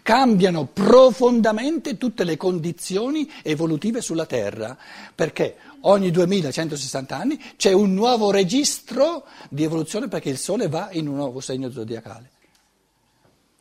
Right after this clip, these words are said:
E, e, e questo comporta, eh, un'altra, un'altra legge evolutiva degli esseri umani che ne-, nessun essere umano può saltare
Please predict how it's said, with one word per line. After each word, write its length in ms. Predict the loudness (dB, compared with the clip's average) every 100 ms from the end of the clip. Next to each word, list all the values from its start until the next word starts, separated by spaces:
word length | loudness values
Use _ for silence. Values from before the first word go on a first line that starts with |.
| _ -20 -10
E, 100 | 4
e, 300 | 6 6 0 -2 -4
e 120 | 0
questo 380 | 6 6 4 2
comporta, 800 | 4 2 4 4 4 0 -8 -10 -16 -20 -8
eh, 80 | -4
un'altra, 960 | 0 0 2 4 2 2 2 2 2 -2
un'altra 720 | -4 0 -2 -2 -2 -2 -2 0
legge 460 | 4 6 6 4
evolutiva 920 | 6 6 6 4 2 0 -2 0 -2
degli 240 | -2 -4 -4
esseri 300 | -6 -4 -4
umani 560 | -2 -2 -2 -4 -6 -14 -20 -2
che 300 | 2 2 -2 -14
ne-, 280 | -6 -4 -4 -4
nessun 520 | -2 0 0 0 2
essere 400 | 2 0 4 6
umano 560 | 6 6 2 2 -2 -4
può 240 | 0 0
saltare 920 | 2 0 0 0 0 2 2 0 -4